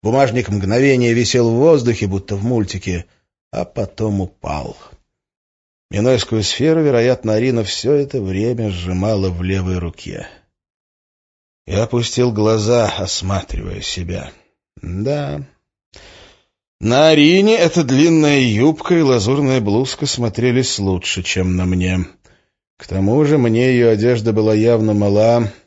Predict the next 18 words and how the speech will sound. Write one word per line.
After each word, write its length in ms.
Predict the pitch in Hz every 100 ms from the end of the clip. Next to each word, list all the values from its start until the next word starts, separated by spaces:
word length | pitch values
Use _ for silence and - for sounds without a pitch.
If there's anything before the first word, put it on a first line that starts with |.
| _
и 140 | - 95
трещала 680 | 92 98 92 - 104 104
по 160 | 95 98
швам. 600 | - 90 87 85 78 - _ _ _ _ _ _ _ -
«Стоять!» — 880 | - - 208 262 226 185 143 113
рявкнул 460 | 104 113 101 - 101
один 220 | 104 110
из 120 | 104
инквизиторов, 720 | 104 92 98 104 143 117 110 92
когда 300 | 98 95 101
я 80 |
наклонился 640 | 98 92 98 98 110 98 98
за 120 | 95
своим 380 | - 98 98 95
бумажником. 800 | 101 95 82 67 67 67 - - _ _
«Господин 400 | 127 - 143 139
Антон 260 | 135 139 131
Городецкий 600 | 127 127 143 - 127 117